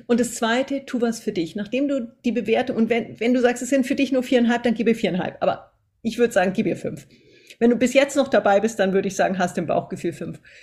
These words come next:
Und das zweite ist, tu was für dich selbst. Mach innerhalb der nächsten Stunde mindestens eine Sache, wo du wirklich sagst, "Boah, das hat sich jetzt richtig toll angefühlt." Ruf einen Menschen an, der dir gut tut.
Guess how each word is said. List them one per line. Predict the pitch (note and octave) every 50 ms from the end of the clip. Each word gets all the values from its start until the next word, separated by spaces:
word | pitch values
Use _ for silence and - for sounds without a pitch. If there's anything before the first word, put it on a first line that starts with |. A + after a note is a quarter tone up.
| - _
Und | - G#3+
das | G#3 G3+ -
zweite | - A3+ G#3+ A3+ A3+ A3+
ist, | G#3 G#3 -
tu | - G3+
was | G#3 G3 G3+ -
für | - -
dich | F3+ F3+ -
selbst. | - - - - - - - - _ _ _ _ _ _ _ _ _ _ _ _ _ _ _ _ _ _ _ _ _ _ _ _ _ _ -
Mach | A#3 C4 C4+ C4+
innerhalb | D4 - C4+ C4 C#4 C4+ C#4 C#4+ C4 -
der | - A#3+
nächsten | A#3 A#3 B3 C4+ D4+ D4+ D4+ - - C#4+ C4+
Stunde | - - - G#3+ G#3+ G#3 G3 F3+ D#3+ - F#3 F3+ G3
mindestens | G3+ A3+ A#3+ B3+ B3+ B3 - B3 A#3 A#3 - - _ _
eine | - A3+ A#3+ B3+ C#4 C#4+ D4 C#4
Sache, | A#3 - G3 F3+ - - F3 - - F#3 F3+ - _ _ _ _ _ _ _ _ _ -
wo | G3+ G#3+
du | A3 A3 F#3
wirklich | A3+ B3 A#3+ - B3 A#3 -
sagst, | - G3+ G3 G3 - - - - - _ _ _ _ _
"Boah, | - - - - - - _ _
das | - F3 - -
hat | G3 - -
sich | G#3+ G3+ -
jetzt | F3+ F3+ - - - -
richtig | G3 F#3+ - - - - - - - -
toll | - F#3 E3 D#3+ -
angefühlt." | - D#3 D3 - D#3+ F3 - - - - - - _ _ _ _ _ _ _ -
Ruf | A#3+ C4 B3+ -
einen | B3 B3 A#3+ A#3+ A#3+
Menschen | A#3 A#3+ C4 C#4 - - C4 -
an, | - A3 A3+
der | A3+ A3+ G#3+
dir | G#3 A3 G#3
gut | G#3+ A3 A3+ A3+ A3 -
tut. | - - A3 G#3+ G#3+